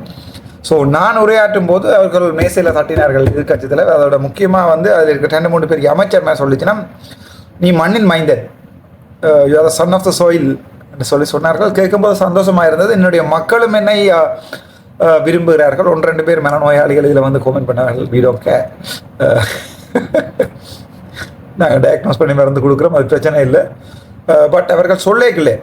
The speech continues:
ஒரு ஜே வி பி, என் பி பி அரசாங்கத்தின் அமைச்சர்மார் எல்லாருடைய முகங்களையும் பார்த்தோம், எல்லாருடைய முகங்களும் வெறிச்சோடி போயிருந்தேன். ஏனென்றால் பட்ஜெட் நல்லா இருக்குன்னு உன்னுடைய முகம்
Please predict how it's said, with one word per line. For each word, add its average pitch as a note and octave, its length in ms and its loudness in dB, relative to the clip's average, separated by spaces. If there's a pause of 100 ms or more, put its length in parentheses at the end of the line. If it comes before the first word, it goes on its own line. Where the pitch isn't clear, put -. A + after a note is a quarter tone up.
(140)
ஒரு D#3 280 0 (400)
ஜே F#3+ 240 2
வி A3 160 -2
பி, F#3+ 100 0
என் E3+ 180 0
பி G#3 100 0
பி G3 160 0
அரசாங்கத்தின் F#3+ 500 0
அமைச்சர்மார் F#3+ 880 0 (720)
எல்லாருடைய A#3 460 2
முகங்களையும் G#3 540 0
பார்த்தோம், F#3 380 0
எல்லாருடைய G3 440 0
முகங்களும் F#3+ 400 2
வெறிச்சோடி F#3+ 400 2
போயிருந்தேன். D#3+ 300 0
ஏனென்றால் F#3+ 360 0
பட்ஜெட் D3 280 0
நல்லா D#3 180 0
இருக்குன்னு G#3 280 -2
உன்னுடைய F#3 300 2
முகம் G3+ 240 -2